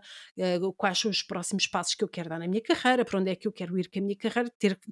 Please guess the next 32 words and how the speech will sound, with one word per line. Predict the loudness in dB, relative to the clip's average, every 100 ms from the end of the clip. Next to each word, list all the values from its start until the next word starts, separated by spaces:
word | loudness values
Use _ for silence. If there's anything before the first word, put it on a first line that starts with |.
| 4
teve | 4 4
que |
fazer | -4 0 -2
esse | -2
trabalho | 0 0 0
de |
desenvolvimento | 0 0 0 0 -2
pessoal, | -2 0 0
que | -2
também | -6 -4
não | -2
vamos | -2 -2
trabalhar | -2 0 0
isso | 0 -2
aqui | -4 -2 -2
agora, | -2 -4 -6 -8 -14 -16 -6 0
mas | 2 4 0 -2
fez, | 4 6 6 4 0 -2 -10 -8 4
e | 6
então | 8 6
vai | 6 6
olhar | 4 2
para | 0
o | 0
mercado | 2 4 6 4 0 0
e | 2
vai | 4 6 6
escolher, | 4 6 4 6 4 2 -4 -10 -20 _
ah, | 6 6 6
as | 4 8
organizações | 8 8 2 2 0 0 2 4 2 0
target | 2 2 2 -4